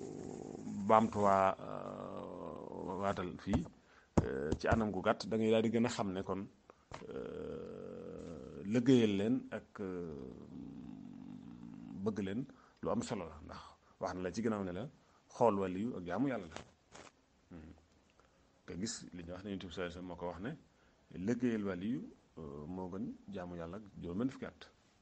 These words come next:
Waaw, ak ki nga xam ne gisoon na Yonent bi ak lan, lam ko laaj ne ko lan moo gën ci jëf yi, mën na ko toog gi ngay toog ak, euh, fi kanamu nitu Yàlla donte, euh, bariwut comme,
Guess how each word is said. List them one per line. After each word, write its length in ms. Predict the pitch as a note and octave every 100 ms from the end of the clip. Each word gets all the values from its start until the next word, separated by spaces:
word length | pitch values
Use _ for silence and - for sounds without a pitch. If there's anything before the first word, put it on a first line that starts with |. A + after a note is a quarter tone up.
| _ _ -
Waaw, 180 | - - -
ak 120 | -
ki 120 | G#2+
nga 100 | F#2+
xam 120 | F2
ne 80 | F#2
gisoon 220 | F2+ F2 F2
na 80 | E2+
Yonent 180 | E2+ E2+
bi 60 |
ak 120 | - F2 -
lan, 180 | F2+ F2+ F2+
lam 160 | F#2 F#2+
ko 80 | F#2+
laaj 140 | F2+ -
ne 60 | F#2+
ko 100 | F#2+
lan 160 | F#2+
moo 120 | F#2+ F2+
gën 140 | F2
ci 80 | E2
jëf 120 | F#2
yi, 60 | G#2
mën 120 | A2
na 60 | F#2
ko 100 | F#2
toog 200 | G#2+ G#3 - - - - - - - -
gi 80 | G2
ngay 160 | A#2 B2 B2
toog 200 | A#2 G#2+ - - - - _ -
ak, 140 | D2+ F2+ - F#2+ -
euh, 840 | F#2 F2+ F#2 F2+ F2+ F2+ F#2+ F#2+ F#2 -
fi 100 | B2+
kanamu 280 | B2+ G#2+
nitu 200 | G2+ G2 E2+
Yàlla 340 | A2 G#2+ E2+ D#2 -
donte, 560 | F2+ F2+ B2 B2 A#2 F2 - - - _ -
euh, 540 | F2 D#2+ E2 D#2+ D2 D#2+
bariwut 480 | G2+ C3+ B2+ A2+ -
comme, 300 | C3 C#3+